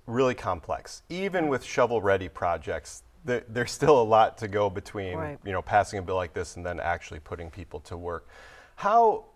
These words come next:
Speaker 1: can your constituents and other Washingtonians, how will they know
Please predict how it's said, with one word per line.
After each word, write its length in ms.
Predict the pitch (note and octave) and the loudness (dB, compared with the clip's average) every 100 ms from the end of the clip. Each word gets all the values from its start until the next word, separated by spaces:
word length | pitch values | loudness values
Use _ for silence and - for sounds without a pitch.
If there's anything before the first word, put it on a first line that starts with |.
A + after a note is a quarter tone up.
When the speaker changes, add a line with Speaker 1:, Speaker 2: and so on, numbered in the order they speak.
| _ _ - | _ _ -10
Speaker 1:
can 180 | - D3+ | -2 0
your 100 | C#3+ | 0
constituents 720 | B2+ - B2 - A#2 A#2 - | -4 -4 -6 -4 -4 -4 -2
and 160 | A2 G#2 | -2 0
other 240 | A2 A2 | 2 2
Washingtonians, 920 | G2 G2 - G2+ - G2+ F#2+ F#2+ F2 - - | 4 2 2 -8 -8 -6 -6 -8 -10 -14 -4
how 160 | F3+ | 2
will 140 | A#3 C#4+ | 2 2
they 180 | G#3+ C3+ | 0 0
know 720 | A2+ A2 G#2+ G#2+ G#2 G2 | -2 0 2 2 2 -2